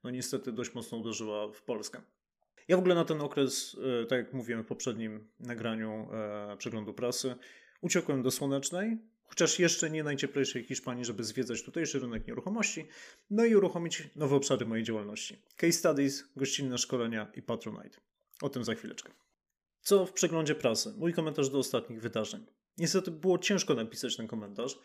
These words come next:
em, w ten sposób, żeby był bardzo odmienny i zaskakujący w stosunku do tego z poprzedniego tygodnia, czyli przeglądu prasy numer siedem.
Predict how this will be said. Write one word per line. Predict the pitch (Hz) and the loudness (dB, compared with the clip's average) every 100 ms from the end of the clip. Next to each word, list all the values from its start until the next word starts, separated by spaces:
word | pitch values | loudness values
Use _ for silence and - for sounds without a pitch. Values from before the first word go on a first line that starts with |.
| - - - _ | -20 -20 -20 _
em, | 131 127 - _ _ _ - 151 - _ | -4 -4 -6 _ _ _ -12 -12 -12 _
w | - | -6
ten | 165 | -4
sposób, | - 156 160 143 | -4 -4 -4 -6
żeby | 147 139 | -4 -4
był | 135 135 | 0 -2
bardzo | 120 139 135 135 | 4 2 4 0
odmienny | 123 127 127 123 123 - | 0 -4 -4 -6 -8 -8
i | 127 120 | -12 -10
zaskakujący | 117 135 - 131 131 127 123 117 123 | 0 2 2 -2 -4 -4 -4 -4 -6
w | - | -4
stosunku | 117 - 117 123 | -8 -8 -10 -8
do | 113 117 | -6 -4
tego | 120 110 113 117 - | -4 -2 -4 -6 -10
z | - | -8
poprzedniego | 127 - 120 127 147 110 | -8 -6 -6 0 0 0
tygodnia, | 98 110 110 101 107 110 113 | -2 -6 -6 -6 -6 -8 -8
czyli | - 113 | -12 -8
przeglądu | 117 120 110 | -6 -6 -6
prasy | 117 104 | -6 -6
numer | 113 107 113 | -8 -8 -2
siedem. | - 123 104 | 0 0 -2